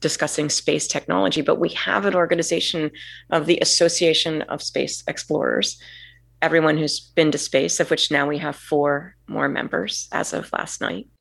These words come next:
right? And, you know, within that family, we, we don't do, we, we talk about the things that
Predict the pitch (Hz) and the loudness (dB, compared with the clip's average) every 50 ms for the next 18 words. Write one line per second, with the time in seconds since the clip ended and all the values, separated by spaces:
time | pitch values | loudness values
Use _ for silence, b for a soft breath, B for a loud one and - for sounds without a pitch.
0 | _ _ - 143 151 170 - - - B B B B B B B B B - 202 | _ _ -4 -2 -2 -2 -2 -4 -10 B B B B B B B B B 2 4
1 | 202 202 196 196 196 190 - - - - 226 226 220 214 214 220 247 240 226 208 | 6 6 8 8 6 6 4 2 2 4 6 8 8 8 8 8 8 8 6 6
2 | 220 262 285 277 - - 175 156 147 147 147 147 156 156 151 156 - - 208 220 | 4 4 2 -2 -2 0 0 2 2 2 0 0 0 0 0 -2 -2 -4 -6 -6
3 | - - - - 214 208 202 185 180 - - - - - 196 180 175 170 165 - | -6 -10 -4 -2 2 4 4 4 2 0 -4 -4 -2 0 2 2 2 0 -4 -8
4 | - - - - - _ _ _ _ _ _ - 170 - - 196 - - 220 - | -12 -18 -20 -20 -20 _ _ _ _ _ _ -8 -8 -4 -2 -2 0 2 0 2
5 | - 208 214 - 247 220 202 190 - 175 170 - 180 170 170 170 170 - - - | 2 0 0 0 2 2 2 2 0 -4 -4 -2 -2 -2 -2 -2 -2 -2 0 2
6 | 160 156 156 - | 2 2 0 -2